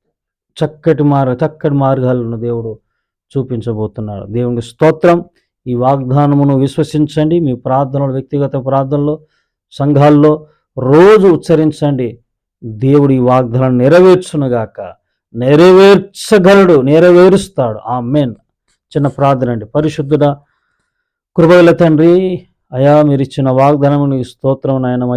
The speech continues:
ఎదుట ఉంచబడిన ఏ చీకటైనను ఛేదించుకుంటూ మేము వెళ్ళగలము, ఎందుకంటే మీరు మాకు తోడుగా ఉన్నారు, చీకటిని వెలుగుగా చేస్తున్నారు. అలా మా ఎదుట ఉంచబడిన వంకర మార్గాలు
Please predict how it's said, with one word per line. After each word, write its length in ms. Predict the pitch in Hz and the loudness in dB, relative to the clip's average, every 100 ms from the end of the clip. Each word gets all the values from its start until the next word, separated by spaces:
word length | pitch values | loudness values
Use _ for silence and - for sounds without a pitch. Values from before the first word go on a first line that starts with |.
| 135 | 0
ఎదుట 200 | 160 160 156 | 0 2 2
ఉంచబడిన 360 | 147 156 156 160 165 | 2 0 2 2 4
ఏ 80 | 175 180 185 180 - | 6 6 4 2 -2
చీకటైనను 760 | - 196 196 190 180 165 127 101 _ _ _ _ _ _ _ _ _ 151 | 0 0 2 2 2 0 -2 -8 _ _ _ _ _ _ _ _ _ 2
ఛేదించుకుంటూ 960 | 160 175 170 170 - 160 151 156 139 151 143 | 4 4 4 0 -2 -4 0 -2 0 0 0
మేము 160 | 139 135 | 0 0
వెళ్ళగలము, 580 | 143 147 135 127 120 113 95 - | 2 2 2 0 -2 -6 -12 -12
ఎందుకంటే 460 | 127 127 131 123 123 113 - _ _ _ - | -8 -6 -6 -6 -6 -6 -10 _ _ _ -6
మీరు 140 | 127 127 | -2 0
మాకు 160 | 127 - | -2 0
తోడుగా 380 | 147 147 147 143 139 135 | 2 4 6 4 4 2
ఉన్నారు, 340 | 135 131 131 120 _ _ - | 2 0 0 -6 _ _ -6
చీకటిని 460 | 156 151 143 143 139 | -2 -2 -2 0 2
వెలుగుగా 440 | 139 147 151 143 139 123 | 2 4 4 4 2 0
చేస్తున్నారు. 600 | 123 - 127 120 110 104 _ _ _ _ | -4 -6 -10 -8 -8 -12 _ _ _ _
అలా 120 | 123 139 | -4 0
మా 60 | 139 147 | 2 2
ఎదుట 180 | 165 165 | 2 2
ఉంచబడిన 460 | 160 165 156 151 151 123 - _ _ 123 | 2 2 2 4 2 0 -4 _ _ -4
వంకర 320 | 147 151 165 160 | -2 0 2 4
మార్గాలు 380 | 156 151 147 143 | 4 4 4 4